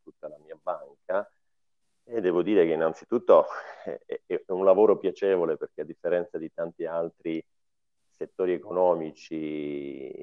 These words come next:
ha un glamour e un fascino tutto suo, tutto particolare. Quindi la prima cosa, mi reputo, insomma, fortunato a poter operare in questo bellissimo, eh, settore. E, è un settore che in questi anni è stato caratterizzato da un,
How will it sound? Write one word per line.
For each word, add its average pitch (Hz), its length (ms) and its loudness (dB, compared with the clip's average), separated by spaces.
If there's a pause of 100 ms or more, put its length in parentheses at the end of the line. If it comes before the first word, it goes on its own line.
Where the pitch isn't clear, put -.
(600)
ha 95 180 6
un 90 160 4
glamour 92 560 4
e 85 40 2
un 82 120 -2
fascino 80 600 -4
tutto 80 320 -12
suo, 78 220 -8
tutto 76 280 -14
particolare. - 720 -12
Quindi 76 240 -14
la 73 80 -12
prima 87 280 -2
cosa, 80 320 -2
mi 80 140 -14
reputo, 80 320 -10
insomma, 76 340 -14
fortunato 95 600 0
a 80 60 -8
poter 82 260 -12
operare 78 460 -8
in 76 100 -18
questo 82 320 -20
bellissimo, 78 600 -20 (520)
eh, 76 240 -8
settore. - 600 -14 (440)
E, 95 560 4
è 123 80 6
un 120 80 6
settore 120 340 4
che 92 80 4
in 92 80 4
questi 95 280 0
anni 98 320 6
è 80 40 -2
stato 82 220 -4
caratterizzato 85 920 2
da 76 240 -2
un, 78 240 -8